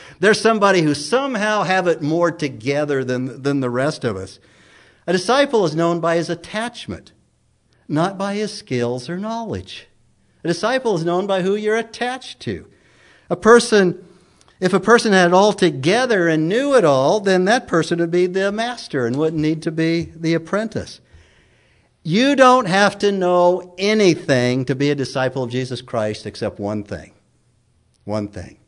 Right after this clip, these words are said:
Jesus died for my sins, and I've received him. That's all you have to know. And if you know that, you, uh, can apprentice yourself to him,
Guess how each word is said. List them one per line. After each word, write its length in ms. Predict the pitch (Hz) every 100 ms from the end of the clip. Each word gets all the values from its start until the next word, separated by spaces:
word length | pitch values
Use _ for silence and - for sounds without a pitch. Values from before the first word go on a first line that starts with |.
| _ _ _ _
Jesus 420 | 127 139 143 139
died 320 | 143 117 113
for 100 | 110
my 220 | 107 101 98
sins, 540 | - - - - - _ _ _ _ _ _
and 160 | 120 117
I've 200 | 120 117
received 520 | 117 - 107 104 -
him. 180 | 92 78 _ _ _ _ -
That's 300 | 117 117 -
all 320 | 147 156 185
you 140 | 180 151
have 260 | 147 143 -
to 100 | 139
know. 280 | 98 - _ _ _ _ _ _ _
And 100 | 123
if 160 | 113 -
you 220 | 170 208
know 340 | 190 185 180
that, 640 | 175 139 123 117 - - _ _ _ _ -
you, 260 | 135 139
uh, 100 | 120
can 300 | - - 123
apprentice 640 | 107 - 156 156 151 139
yourself 560 | 147 127 - 123 113 -
to 120 | 110
him, 500 | 101 107 101 95 92